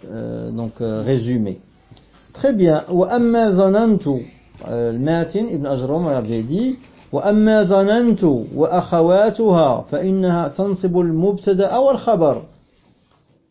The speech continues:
على أنها، على أنهما مفعولان لها، وهي ظننت وحسبت وخلت وزعمت ورأيت وعلمت ووجدت واتخذت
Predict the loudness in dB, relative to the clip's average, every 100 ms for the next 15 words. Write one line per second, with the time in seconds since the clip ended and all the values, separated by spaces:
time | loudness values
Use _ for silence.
0 | _ -4 0 2 0 0 0 0 0 -2
1 | -4 -4 -2 -2 -2 -4 -2 -2 -2 -2
2 | -4 -4 -6 -4 -4 -2 -2 0 -2 -4
3 | -4 -4 -4 -4 -6 -8 -14 _ _ _
4 | _ -4 -2 -2 0 0 -2 -6 _ _
5 | -18 -8 -4 -2 -2 -2 -4 -6 -10 -10
6 | -14 -8 -6 -4 -6 -4 -4 -4 -6 -8
7 | -8 -8 -4 -4 -4 0 0 0 -2 -6
8 | -6 -4 -4 0 -2 -2 -2 0 -2 -4
9 | -4 -2 0 -2 -2 -2 -2 -4 -10 -10
10 | _ _ _ -8 -2 0 2 2 2 2
11 | 0 -2 -4 0 2 4 4 2 0 -2
12 | -2 0 0 0 -4 0 0 0 -4